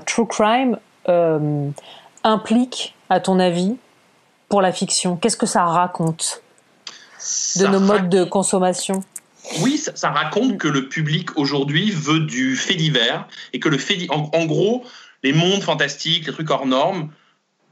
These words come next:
Speaker 2: on les a chez nous, on les a en face de nous et qu'on, en fait, cette, cette fictionnalisation totale de la réalité,
Speaker 1: Ouais.
Speaker 2: bah, ce qui fait que la réalité devient une fiction. Vous voyez, c'est un, c'est un effet miroir, euh, d'un, on inverse.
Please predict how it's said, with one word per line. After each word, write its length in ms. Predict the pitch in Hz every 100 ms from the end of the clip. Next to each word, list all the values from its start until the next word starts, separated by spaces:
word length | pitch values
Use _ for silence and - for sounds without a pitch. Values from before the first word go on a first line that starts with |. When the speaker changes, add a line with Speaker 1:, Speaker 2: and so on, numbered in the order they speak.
| _
Speaker 2:
on 140 | 131
les 220 | 147 143 180
a 60 |
chez 200 | 185 170
nous, 100 | 165
on 60 | 196
les 140 | 143
a 60 | 151
en 80 | 143
face 320 | - 175 165
de 80 | 156
nous 200 | 175 156
et 80 | 117
qu'on, 240 | 139 139
en 80 | 131
fait, 180 | 135 185
cette, 240 | 175 127
cette 320 | - - 151 -
fictionnalisation 720 | - 220 - 165 160 156 160
totale 400 | 185 - 180 165
de 80 |
la 100 | 139
réalité, 640 | 123 135 135 131 135 214 - - - -
Speaker 1:
Ouais. 160 | 240 214
Speaker 2:
bah, 100 | 202
ce 60 |
qui 80 | 208
fait 120 | 196
que 120 | 202
la 220 | 131 139 113
réalité 420 | 160 147 147 208
devient 220 | 170 151
une 80 | 151
fiction. 280 | 151 - 180
Vous 40 |
voyez, 140 | 156
c'est 100 | 156
un, 120 | 131 127
c'est 140 | 131
un 80 | 123
effet 200 | 131 143
miroir, 360 | 151 156 180
euh, 120 | 143 123
d'un, 240 | 131 123 113 -
on 120 | 135
inverse. 460 | 160 185 165 -